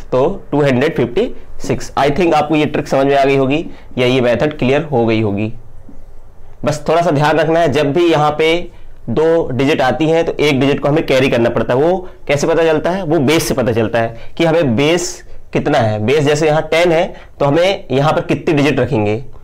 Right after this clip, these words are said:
तो ये बेस, base ten है इधर पे, तो टेन के, टेन में एक ज़ीरो है, इसलिए हम लोग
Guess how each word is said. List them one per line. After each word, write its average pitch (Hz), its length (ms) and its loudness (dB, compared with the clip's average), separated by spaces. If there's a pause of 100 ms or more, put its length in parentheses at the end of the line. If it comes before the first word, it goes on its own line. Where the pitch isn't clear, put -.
(200)
तो 135 80 0
ये 131 100 2
बेस, 143 320 2 (180)
base 139 320 0
ten 165 200 2
है 175 80 4
इधर 165 180 2
पे, 180 200 0
तो 151 120 -2
टेन 147 380 2
के, 170 200 0 (440)
टेन 147 180 2
में 165 100 4
एक 160 220 2
ज़ीरो 120 260 2
है, 117 320 -2
इसलिए 165 400 0
हम 147 220 0
लोग 185 240 0